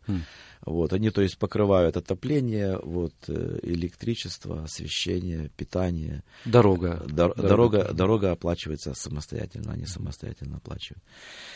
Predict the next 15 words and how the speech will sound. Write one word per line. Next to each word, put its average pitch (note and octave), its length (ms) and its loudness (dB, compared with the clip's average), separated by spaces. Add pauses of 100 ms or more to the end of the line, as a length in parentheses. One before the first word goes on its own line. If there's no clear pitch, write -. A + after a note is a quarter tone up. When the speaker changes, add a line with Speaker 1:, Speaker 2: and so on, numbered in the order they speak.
(180)
Speaker 2:
Потом F3+ 260 8
после D#3 320 6
пасторского C#3 560 4
факультета B2 640 2
идет A2+ 180 2
факультет G#2+ 480 -2
христианского A#2+ 800 2
образования. G2 720 0
В E2 60 -4
основном C3+ 400 -2
этот B2 180 -2
факультет G#2+ 460 -2
рассчитан A2 420 -2
для G2+ 180 0
сестер, G2 640 -2